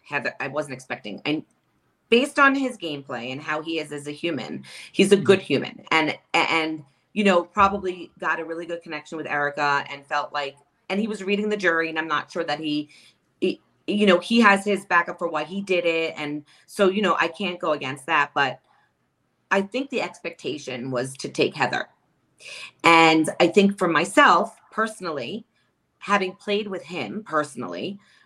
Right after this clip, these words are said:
Speaker 1: um, and him not making the moves that in my eyes would have made him make a big move or be
Speaker 2: Hmm.
Speaker 1: viewed as making a big move, right? In my, my reality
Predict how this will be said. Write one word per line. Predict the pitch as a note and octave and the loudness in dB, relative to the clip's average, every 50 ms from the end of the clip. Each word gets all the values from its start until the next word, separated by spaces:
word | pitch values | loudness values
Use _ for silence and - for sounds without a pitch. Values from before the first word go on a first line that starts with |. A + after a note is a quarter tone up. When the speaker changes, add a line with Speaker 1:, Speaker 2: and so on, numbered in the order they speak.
| _ _ - | _ _ 2
Speaker 1:
um, | D3 D#3 D3+ D3+ D3 D3 D3 C#3+ C#3+ C#3+ C#3 - _ _ _ _ _ _ _ _ - | 4 6 6 6 4 2 -2 -8 -10 -12 -14 -16 _ _ _ _ _ _ _ _ -8
and | E3+ E3+ E3 E3 D#3+ D#3+ D#3+ D3+ - _ _ _ _ _ _ _ | -6 -6 -6 -6 -8 -10 -14 -16 -20 _ _ _ _ _ _ _
him | _ - B3+ C4+ C#4 C#4+ B3+ A3 G3+ | _ -4 -4 -2 -2 -2 -2 -2 0
not | G3 F#3 F#3 F#3+ G3 G3 - - - _ _ _ _ _ _ _ _ _ _ _ _ _ _ _ _ | 2 2 4 4 4 2 0 -4 -10 _ _ _ _ _ _ _ _ _ _ _ _ _ _ _ _
making | - F3+ F3 F3+ F3+ F#3 F#3 F#3 - G3+ F#3+ F3 F3 F3 E3 E3 | -12 -10 -8 -4 -2 -2 -2 -2 -2 -4 -6 -6 -6 -8 -8 -8
the | E3+ | -6
moves | E3+ E3 E3 E3 D#3+ D#3+ D3 D3+ D3+ | -4 -4 -4 -4 -4 -4 -8 -8 -4
that | - E3 D3+ D#3+ D#3 - - - | -2 0 0 0 0 -4 -4 -4
in | F3 F3 F3 | -4 -4 -4
my | E3+ E3+ F3+ F#3+ G3+ G#3 G3+ F3 | 0 4 4 6 6 6 4 4
eyes | E3 D#3 C#3+ D3 D#3 D3 C#3+ | 2 2 2 0 -4 -10 -10
would | D#3 D#3+ D#3 | -12 -10 -10
have | D3+ D3 | -10 -10
made | D3+ D3+ D3+ D3 | -8 -8 -8 -8
him | D#3 C#3+ C3+ | -8 -6 -4
make | C#3 D3 C#3+ C3+ D3 | -4 -4 -4 -4 -4
a | C#3+ | -6
big | C3 C#3 E3 D3 | -4 -4 -4 -4
move | C3 D3+ E3+ E3 D3 A2+ G#2+ D3 E3 - _ _ _ _ | -2 -2 0 0 0 0 0 -4 -6 -8 _ _ _ _
or | - - E3+ E3 E3 | -2 2 2 4 2
be | E3 D#3+ E3 D#3 | 2 -2 -6 -8
Speaker 2:
Hmm. | B2 | -8
Speaker 1:
viewed | A#2+ F3+ F#3 F3+ F3+ | -8 -6 -8 -8 -8
as | E3+ E3 | -10 -10
making | D#3 C#3+ C3+ C#3+ C#3+ C#3+ | -12 -12 -10 -10 -12 -10
a | C3+ | -6
big | C#3 C#3 C3+ C3+ | -6 -6 -4 -4
move, | C3 B2 A#2 A#2 F3 G3+ G3 | -4 -4 -4 -4 -6 -2 0
right? | - B2 C3 E3+ - - | 2 4 4 2 0 -2
In | F#3 F3 F3 E3+ | -2 -2 2 4
my, | F3 D#3+ D#3+ E3 E3+ E3+ - _ _ _ _ _ _ _ _ - | 6 8 8 6 4 0 -8 _ _ _ _ _ _ _ _ -2
my | F#3 F3 E3 | 0 0 0
reality | E3 D#3+ D3+ C#3+ B2+ B2 A#2+ A#2 A#2+ C3 B2+ C3 D#3 G3 G3+ | 0 -2 -6 -8 -8 -8 -8 -10 -10 -10 -10 -10 -10 -10 -12